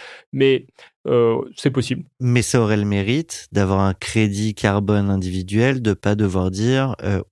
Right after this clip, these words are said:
Speaker 2: plus personne ne prend l'avion ou plus personne ne fait ci ou ça. Et en fait, chacun avec son,
Speaker 1: S'il faut
Speaker 2: son
Speaker 1: choisir
Speaker 2: petit porte-monnaie carbone fait ses propres choix.
Speaker 1: C'est ça. Dans une péri-, euh, il y a, comme toujours sur ces sujets, soit on a une approche par quota,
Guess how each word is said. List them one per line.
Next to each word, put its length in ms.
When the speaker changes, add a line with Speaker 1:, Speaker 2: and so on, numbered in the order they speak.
Speaker 2:
plus 120
personne 420
ne 80
prend 220
l'avion 640
ou 100
plus 180
personne 440
ne 80
fait 180
ci 500
ou 120
ça. 480
Et 100
en 60
fait, 240
chacun 480
avec 280
son, 840
Speaker 1:
S'il 220
faut 140
Speaker 2:
son 120
Speaker 1:
choisir 420
Speaker 2:
petit 160
porte-monnaie 560
carbone 500
fait 160
ses 200
propres 380
choix. 280
Speaker 1:
C'est 140
ça. 160
Dans 100
une 220
péri-, 240
euh, 280
il 60
y 80
a, 200
comme 240
toujours 320
sur 140
ces 140
sujets, 300
soit 180
on 100
a 60
une 80
approche 300
par 200
quota, 440